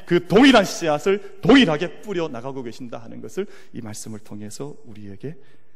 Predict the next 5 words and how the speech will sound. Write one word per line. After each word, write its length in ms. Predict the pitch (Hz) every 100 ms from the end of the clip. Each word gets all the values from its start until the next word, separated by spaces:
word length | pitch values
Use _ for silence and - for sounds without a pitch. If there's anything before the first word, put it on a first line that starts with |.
| - -
비유로 480 | - 107 104 135 - - -
들려주십니다. 840 | - 104 101 - - 104 98 - 104 104 - - - - - - - - - - - - - - - - - -
동일한 300 | 160 170 156
씨앗이 280 | 156 147 -
떨어지지만 760 | 139 131 120 113 120 127 127